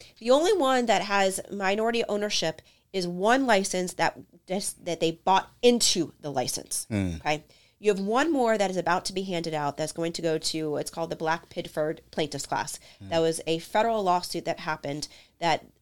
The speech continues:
Speaker 1: that these plaintiffs that were black farmers
Speaker 2: Right.
Speaker 1: sued the U S D A
Speaker 2: Yeah.
Speaker 1: because they recognized what we talked about earlier,
Speaker 2: Right.
Speaker 1: that they weren't getting their fair share,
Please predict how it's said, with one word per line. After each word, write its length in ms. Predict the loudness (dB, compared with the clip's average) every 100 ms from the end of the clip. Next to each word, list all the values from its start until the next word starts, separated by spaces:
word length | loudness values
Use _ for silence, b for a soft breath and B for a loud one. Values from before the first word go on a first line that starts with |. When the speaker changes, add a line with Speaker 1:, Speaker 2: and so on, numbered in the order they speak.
| _ -8
Speaker 1:
that 160 | -6
these 220 | -6 -8 -10
plaintiffs 560 | -10 -6 -4 -2 -2
that 100 | -4
were 60 | -4
black 280 | -2 -2 0
farmers 420 | -2 -2 -4 -6 -2
Speaker 2:
Right. 240 | 0 0
Speaker 1:
sued 340 | -2 -2 0
the 80 | -2
U 160 | 0 2
S 180 | 0 -2
D 200 | 0 2
A 140 | 2
Speaker 2:
Yeah. 60 | 0
Speaker 1:
because 400 | -2 2 2 4
they 140 | 2
recognized 520 | 4 2 0 -4 -4 -4
what 60 |
we 80 | -6
talked 220 | -4 -2
about 140 | 0 4
earlier, 380 | 6 6 4 4
Speaker 2:
Right. 220 | 2 2
Speaker 1:
that 100 | 0
they 120 | 0
weren't 260 | 2 0 0
getting 180 | -2 -2
their 120 | -4
fair 280 | -4 -4 -2
share, 440 | -2 -2 -2